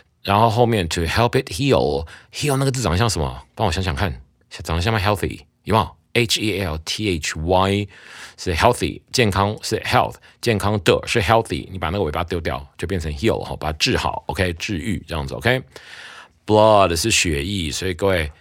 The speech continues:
一定 blood 可以配出一大堆片语，哈。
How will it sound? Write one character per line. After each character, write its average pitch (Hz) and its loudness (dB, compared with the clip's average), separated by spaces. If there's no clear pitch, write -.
一 117 -2
定 127 0
blood 117 2
可 117 0
以 110 4
配 110 2
出 107 0
一 92 -4
大 104 4
堆 101 0
片 101 2
语， 78 -6
哈。 131 4